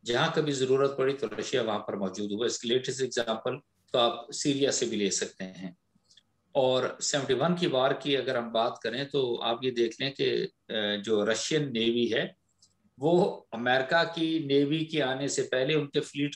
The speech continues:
के आने से पहले, वो उससे पहले positioning अपनी कर चुके थे, अ, अ, बे ऑफ बंगाल के अंदर। उन्होंने कहा था जी कि अगर कोई बाहर की कोई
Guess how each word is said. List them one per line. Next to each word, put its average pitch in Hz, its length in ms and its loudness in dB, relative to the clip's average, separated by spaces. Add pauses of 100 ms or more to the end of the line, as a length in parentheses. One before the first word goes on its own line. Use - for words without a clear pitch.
के 143 60 4
आने 127 200 0
से 127 160 -2
पहले, 117 520 0 (420)
वो 139 100 2
उससे 143 200 2
पहले 143 360 0
positioning 143 720 -4
अपनी 135 280 -4
कर 123 160 0
चुके 147 240 -2
थे, 127 200 0
अ, 104 580 -2 (400)
अ, 110 300 2 (260)
बे 127 180 2
ऑफ - 180 2
बंगाल 117 460 2
के 127 60 2
अंदर। 117 200 0
उन्होंने 143 220 0
कहा 127 300 -2
था 135 60 2
जी 147 140 -2
कि 156 160 -2
अगर 131 360 0
कोई 143 640 0
बाहर 117 360 2
की 127 220 -10
कोई 120 340 -4